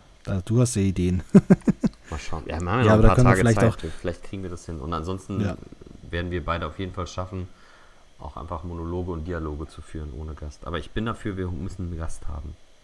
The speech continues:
Speaker 1: Gerne. Da können wir auch gerne mehrere Folgen machen, weil ich find das ein extrem spannendes Thema, weil ich da auch jetzt, äh, aktuell wieder einen Artikel dazu gelesen hab, eigentlich, ähm,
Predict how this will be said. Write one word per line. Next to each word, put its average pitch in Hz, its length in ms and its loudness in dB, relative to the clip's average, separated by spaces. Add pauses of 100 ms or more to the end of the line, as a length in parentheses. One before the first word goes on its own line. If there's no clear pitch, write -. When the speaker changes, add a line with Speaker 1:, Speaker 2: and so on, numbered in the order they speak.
(1700)
Speaker 1:
Gerne. 92 360 0 (320)
Da 101 100 -4
können 120 200 0
wir 120 60 6
auch - 120 0
gerne 113 220 2
mehrere 110 300 2
Folgen 110 300 -2
machen, 107 220 -4
weil 104 100 0
ich - 100 -8
find 113 160 -2
das 110 160 -2
ein 107 160 0 (420)
extrem 120 460 2
spannendes 117 480 2
Thema, 123 400 4
weil 113 100 4
ich - 120 -4
da 113 140 0
auch 113 160 0
jetzt, - 360 -4
äh, 113 360 2 (600)
aktuell - 360 6
wieder 120 140 8
einen 117 80 6
Artikel 127 360 4
dazu 131 280 4
gelesen 127 400 6
hab, 120 160 4
eigentlich, 117 400 2
ähm, 110 400 2